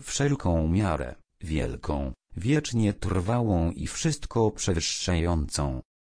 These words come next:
W ten sposób będzie Pan błogosławić nam, zachowa nas i rozjaśni oblicze swoje nad nami.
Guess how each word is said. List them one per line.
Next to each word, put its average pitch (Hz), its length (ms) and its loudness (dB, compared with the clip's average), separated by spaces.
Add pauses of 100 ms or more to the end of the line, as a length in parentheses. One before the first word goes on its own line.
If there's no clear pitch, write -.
(120)
W - 120 -10
ten 135 260 2
sposób 98 500 0
będzie 127 520 2
Pan 98 400 4
błogosławić 78 960 0
nam, 67 360 -2 (240)
zachowa 85 580 0
nas 78 420 2
i 95 120 2
rozjaśni 90 720 0
oblicze 107 600 0
swoje 82 440 0
nad 95 240 0
nami. 65 580 0